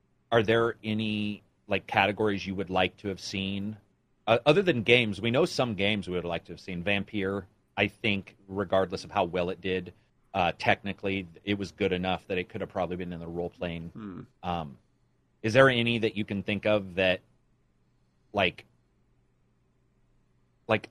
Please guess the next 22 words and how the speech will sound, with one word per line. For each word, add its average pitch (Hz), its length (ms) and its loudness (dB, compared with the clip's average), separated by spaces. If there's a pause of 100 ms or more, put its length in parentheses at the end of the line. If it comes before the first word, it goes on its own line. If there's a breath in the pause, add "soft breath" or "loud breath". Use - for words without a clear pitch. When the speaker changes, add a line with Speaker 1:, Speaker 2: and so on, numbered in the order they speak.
Speaker 1:
I, 120 200 2
I 135 120 6
sort 156 300 4
of, 87 220 2
I, 107 160 0
I, 110 160 0 (120)
I 117 60 2
sort 135 220 0
of 98 60 -2
think 107 240 -6
it 98 60 -4
would 90 100 -8
be 92 140 -10
cool 98 180 -6
to 85 60 0
have 87 100 -2
a 85 60 -6
best - 280 -8
sequel, - 400 -14 (160)
but - 80 -18
that's 85 220 -14
just, - 240 -20